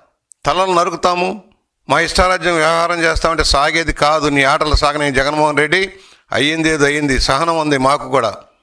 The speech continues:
చాలా ఓపికగా ఉన్నాం. మా ఓపిక నశిస్తే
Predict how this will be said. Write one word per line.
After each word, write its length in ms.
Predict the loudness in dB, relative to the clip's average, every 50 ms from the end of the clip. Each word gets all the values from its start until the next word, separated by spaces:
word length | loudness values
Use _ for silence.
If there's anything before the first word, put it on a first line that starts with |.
| _ _ _ _ _ _ _ _ _ _ _ -4 -2
చాలా 160 | 0 0 0 0
ఓపికగా 460 | 2 0 0 0 0 0 0 0 0
ఉన్నాం. 380 | 0 0 0 0 -2 -4 -6 -10 -16 _ _ _ _ _ _ _ _ _ _ _ -2
మా 120 | 0 0 2
ఓపిక 340 | 4 2 2 4 2 2 2
నశిస్తే 840 | 2 0 0 0 0 0 0 -2 0 0 0 0 0 -2 -4 -10